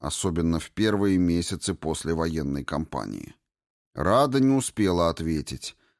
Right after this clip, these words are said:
На лестнице появился давишний слуга. «Госпожа ждет вас. Прошу за мной». Ощущение простоты окружения сохранялось и в кабинете.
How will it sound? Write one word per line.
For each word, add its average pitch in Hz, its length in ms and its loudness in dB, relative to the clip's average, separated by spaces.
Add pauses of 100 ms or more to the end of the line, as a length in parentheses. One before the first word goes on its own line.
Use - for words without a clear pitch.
На 80 160 0
лестнице 139 560 2
появился 120 640 2
давишний 87 560 0
слуга. 80 580 -4 (440)
«Госпожа 101 600 0
ждет 104 380 0
вас. - 380 -6 (260)
Прошу 92 400 0
за 107 140 2
мной». 101 420 0 (800)
Ощущение 135 840 0
простоты 123 640 -2
окружения 117 880 2
сохранялось 92 840 0
и 87 40 -4
в - 100 -12
кабинете. 87 720 -4